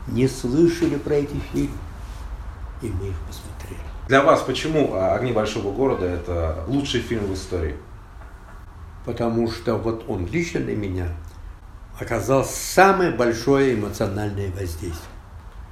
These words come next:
Speaker 1: На меня, на десятилетнего мальчишку – который его посмотрел много раз.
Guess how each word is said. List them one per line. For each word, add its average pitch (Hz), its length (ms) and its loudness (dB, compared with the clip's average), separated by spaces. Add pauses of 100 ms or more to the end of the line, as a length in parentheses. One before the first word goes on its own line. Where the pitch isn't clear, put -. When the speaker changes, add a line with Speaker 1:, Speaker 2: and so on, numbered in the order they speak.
(140)
Speaker 1:
На 104 140 0
меня, 113 400 2
на 95 220 -2
десятилетнего 92 800 -4
мальчишку – 92 680 -6 (1700)
который 104 340 -2
его 92 140 -2
посмотрел 101 540 -4
много 123 480 0
раз. 87 280 -6